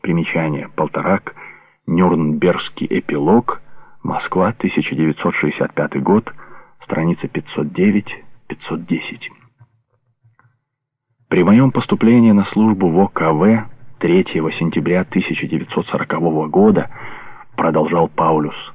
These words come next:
я застал там ещё незаконченный предварительный оперативный план нападения на Советский Союз известный под условным обозначением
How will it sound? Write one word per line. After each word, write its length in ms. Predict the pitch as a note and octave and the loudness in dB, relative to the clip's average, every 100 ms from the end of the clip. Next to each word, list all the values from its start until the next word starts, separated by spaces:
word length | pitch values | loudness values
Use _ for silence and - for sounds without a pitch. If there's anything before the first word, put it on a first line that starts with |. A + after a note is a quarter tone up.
| - _ _ _ _ - | -20 _ _ _ _ -6
я 340 | D#2 D#2+ A2+ | 0 4 4
застал 420 | C3+ B2 - B2+ | 2 -2 0 -2
там 200 | - A#2 | 2 2
ещё 240 | A2+ - G#2+ | 2 2 2
незаконченный 1160 | G2 F2+ - G#2+ A2 - G2+ G2 F#2+ G2 F#2+ - - - - - | 2 2 2 4 4 4 2 4 4 2 0 -6 -18 -18 -20 -8
предварительный 800 | - F#2+ F2+ G2 A#2+ A#2 G#2+ G#2+ | 0 2 4 4 4 4 4 4
оперативный 680 | G#2+ G2+ F#2+ G2 - A#2 G#2+ | 2 -2 -2 -2 2 2 2
план 300 | - G#2+ G#2+ | 2 2 4
нападения 500 | F#2+ F2 E2 F2+ E2 | 2 0 2 2 2
на 140 | D#2+ - | -2 -4
Советский 420 | D#2+ D#2+ D2+ - - | -2 -2 -4 -12 -8
Союз 300 | - E2 A#2+ - - _ _ _ _ _ _ - | -2 0 0 -2 -14 _ _ _ _ _ _ -4
известный 520 | F2 F#2+ D3 - C#3 | 0 4 2 2 0
под 160 | A2+ G#2+ | 2 0
условным 540 | - A2+ A#2+ A#2+ A#2+ | 0 2 4 4 2
обозначением 1000 | G#2 F#2 F#2 F2 D#2+ - G#2+ A2+ G2+ G2 | 0 0 0 0 0 2 4 4 2 -2